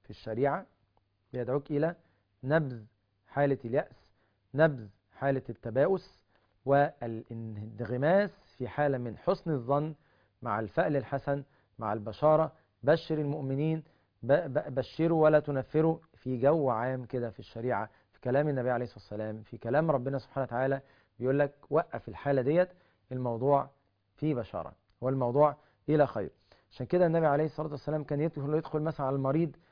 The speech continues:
مريض وتعبان والدنيا بايظة، ما يقعد يكئبه، بايظة، ما كله رايح، ما كلهم بيموت، لا، يقول: "لا بأس، طهور، لا بأس، طهور." بيحول له الحدث الصعب دوت إلى حدث جميل، بص له نظرة إيجابية،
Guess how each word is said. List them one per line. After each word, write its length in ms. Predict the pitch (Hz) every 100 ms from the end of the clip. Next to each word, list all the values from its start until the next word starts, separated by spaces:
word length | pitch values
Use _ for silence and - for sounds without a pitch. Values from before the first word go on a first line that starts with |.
| _ -
مريض 280 | 175 214 175
وتعبان 500 | 139 147 123 156 170
والدنيا 460 | 135 156 160 147 - 120
بايظة، 420 | 147 180 127 - - - 123
ما 300 | 131 127 147
يقعد 300 | 143 147 139
يكئبه، 520 | 165 139 160 151 151 - 120
بايظة، 360 | 131 139 127
ما 100 | 120
كله 240 | 113 139 127
رايح، 260 | 131 120
ما 60 | 117
كلهم 320 | - 127 135
بيموت، 340 | 120 131 143
لا، 140 | 147 - _ _ _ _
يقول: 300 | 110 - 135
"لا 80 | 113
بأس، 240 | 107 92 -
طهور، 340 | 95 104 101 _ _ _ _ _
لا 140 | 143 151
بأس، 300 | 135 - -
طهور." 360 | - 113 120 - _ _ _
بيحول 580 | 120 - 135 143 220 196
له 140 | 180 180 _ _ _ _ _
الحدث 380 | - - 156 156 - _ -
الصعب 540 | 104 - _ 151 143 123
دوت 280 | 131 151 -
إلى 80 | 165
حدث 240 | 165 185
جميل، 360 | 165 170 190 - _ _ _ _
بص 200 | 131 -
له 120 | 190
نظرة 240 | 175 170 175
إيجابية، 480 | 165 170 180 139